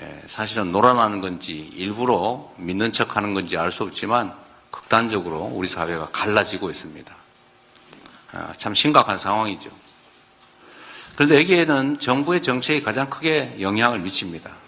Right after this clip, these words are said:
여러분들 다 생활 전선에서 열심히 일하지 않습니까? 정말 죽을 고생, 정말 목숨을 건 노력들을 다 하고 있음에도 불구하고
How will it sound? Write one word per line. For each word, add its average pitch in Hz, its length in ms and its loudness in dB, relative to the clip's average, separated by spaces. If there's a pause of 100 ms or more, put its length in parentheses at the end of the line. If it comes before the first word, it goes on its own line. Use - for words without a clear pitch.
여러분들 135 420 2
다 127 340 2 (1000)
생활 131 400 4
전선에서 117 560 -2
열심히 113 680 0
일하지 113 300 2
않습니까? 92 580 -4 (520)
정말 110 240 0
죽을 139 500 2 (600)
고생, 107 500 2 (640)
정말 107 260 0
목숨을 120 440 2
건 104 160 0
노력들을 107 440 2
다 82 180 0
하고 113 200 0
있음에도 104 440 -2
불구하고 98 600 -2